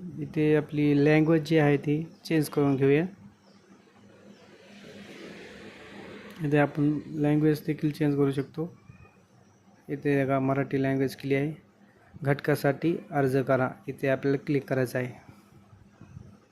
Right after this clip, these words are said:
त्यानंतर तुमच्यासमोर बघा असा इंटरफेस दिसेल. इथे स-, भो-, इथे सर्व स्कीम आहेत, सिंचन साधने सुविधा पण आहे.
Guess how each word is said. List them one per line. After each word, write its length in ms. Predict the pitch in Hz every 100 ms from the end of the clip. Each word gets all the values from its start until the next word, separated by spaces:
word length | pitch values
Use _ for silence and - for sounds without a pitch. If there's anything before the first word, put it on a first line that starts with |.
| _ _ - - - _ _ _ _ - - 196 _ _ 202 202 _ _ _ _ - - _ _ - _ _ - - - - - -
त्यानंतर 320 | 165 156 160 156
तुमच्यासमोर 500 | 156 156 165 156 156
बघा 260 | 151 151
असा 260 | 151 143 151
इंटरफेस 460 | 147 147 135 143
दिसेल. 340 | 139 143 160 175 - - - - -
इथे 220 | 139 147
स-, 240 | - - - - - - - - 160 147 -
भो-, 520 | - 151 147 160 147 - - 147 143 - -
इथे 260 | 156 147 151
सर्व 300 | 147 160 160
स्कीम 320 | 156 - 160
आहेत, 280 | 147 147 170 165 - - - - _ _ -
सिंचन 360 | 143 139 147 143
साधने 460 | 139 139 135 139 135
सुविधा 380 | 139 139 135
पण 200 | 131 139
आहे. 320 | 131 131 139